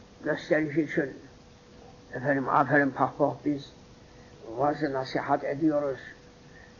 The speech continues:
Efendim, bu insanlara ilim veriyoruz, nur veriyoruz, marifet satıyoruz diye bu cahilliktir onun söylemesi ve o iddiada olmakta.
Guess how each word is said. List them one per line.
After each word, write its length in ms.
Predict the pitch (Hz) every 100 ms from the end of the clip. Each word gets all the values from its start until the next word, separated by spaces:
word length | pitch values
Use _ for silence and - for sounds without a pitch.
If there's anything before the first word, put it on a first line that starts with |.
| -
Efendim, 460 | 135 131 143 131 123
bu 100 | 139
insanlara 800 | 143 139 165 143 139 139 131 151
ilim 280 | 151 151
veriyoruz, 580 | 143 147 147 147 151 131 131 - - - 254 - 294 - - - - - - - 127
nur 300 | 160 156 156
veriyoruz, 580 | 156 156 151 147 139 127 - - - 143 135 120 - - - - - -
marifet 500 | 139 147 147 165 147
satıyoruz 720 | - 156 151 160 143 135 127
diye 360 | 147 151 247 - - - - - - - - - -
bu 280 | 208 262 - 151 151
cahilliktir 680 | 202 151 220 214 185 - 123
onun 300 | 139 147 143
söylemesi 840 | - 135 127 127 147 - 285 180
ve 40 |
o 220 | 190 175
iddiada 640 | 165 180 - 165 156 160 160
olmakta. 500 | 165 160 156 -